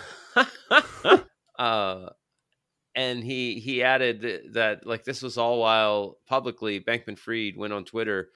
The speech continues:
and assured F T X users that Alameda Research s-, account firms, the firm's accounts were treated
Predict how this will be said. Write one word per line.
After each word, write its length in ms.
and 140
assured 520
F 200
T 120
X 220
users 680
that 320
Alameda 400
Research 520
s-, 180
account 360
firms, 380
the 80
firm's 280
accounts 420
were 80
treated 400